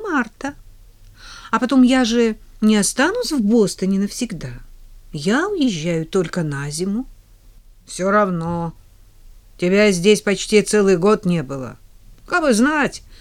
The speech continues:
что ты сразу уедешь, пальцем бы не двинул, чтоб помочь тем, кто собирался встречать тебя из санатория с оркестрой и флагами".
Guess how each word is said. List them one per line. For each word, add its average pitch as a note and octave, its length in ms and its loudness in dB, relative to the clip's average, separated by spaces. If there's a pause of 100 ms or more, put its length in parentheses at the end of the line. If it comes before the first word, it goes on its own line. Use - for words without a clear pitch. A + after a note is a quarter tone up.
(220)
что A#3+ 200 2
ты A#3 200 0 (380)
сразу F4 540 -2
уедешь, F3 640 -4 (460)
пальцем A3+ 480 4
бы G#3 100 6
не G#3 120 6
двинул, F#3+ 360 2
чтоб - 240 -4
помочь G#3 460 2
тем, A#3+ 200 2
кто F#3+ 160 -4
собирался F#3+ 600 0 (220)
встречать G#3+ 600 2
тебя F3+ 260 0
из E3 100 -2
санатория F#3 800 0 (360)
с - 240 -2
оркестрой G#3 920 2 (200)
и A3 100 2
флагами". D#3 760 -4